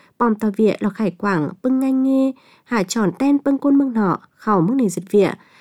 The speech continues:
Hư, loài doanh nghiệp, có tàu hòm tàu năm đào tạo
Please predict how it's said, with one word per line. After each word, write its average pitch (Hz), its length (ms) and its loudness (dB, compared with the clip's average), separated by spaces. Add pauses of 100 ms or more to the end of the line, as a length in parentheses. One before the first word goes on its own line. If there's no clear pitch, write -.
(280)
Hư, 254 340 4
loài 220 220 0
doanh 196 220 0
nghiệp, 202 180 2 (220)
có 233 100 -2
tàu 220 160 -2
hòm 196 260 -2
tàu 190 180 -2
năm 277 220 -2
đào 196 180 -2
tạo 175 280 -2